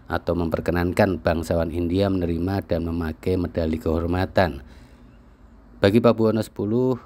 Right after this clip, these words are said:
gelar-gelar yang didapatkan ini bisa digunakan sebagai simbol kekuasaan.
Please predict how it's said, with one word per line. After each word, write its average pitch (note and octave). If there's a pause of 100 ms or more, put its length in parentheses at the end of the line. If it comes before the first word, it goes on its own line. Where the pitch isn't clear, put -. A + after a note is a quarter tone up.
gelar-gelar F#2
yang F2+
didapatkan E2+
ini G2
bisa F2+
digunakan E2+
sebagai E2
simbol E2+
kekuasaan. F2+